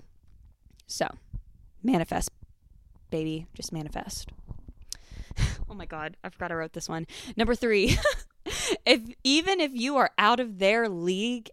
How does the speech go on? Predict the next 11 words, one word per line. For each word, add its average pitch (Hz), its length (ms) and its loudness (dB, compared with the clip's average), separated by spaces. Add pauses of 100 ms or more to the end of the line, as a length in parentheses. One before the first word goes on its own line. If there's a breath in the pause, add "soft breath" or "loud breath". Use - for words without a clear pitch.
and 175 160 -4
they 190 120 2
seem 214 400 -4
like 190 160 -6
a 160 80 -4
nice 165 440 0
guy 196 480 -4 (400 loud breath)
that 165 360 -4
won't, 180 420 -4
you 185 160 -4
know 156 260 -8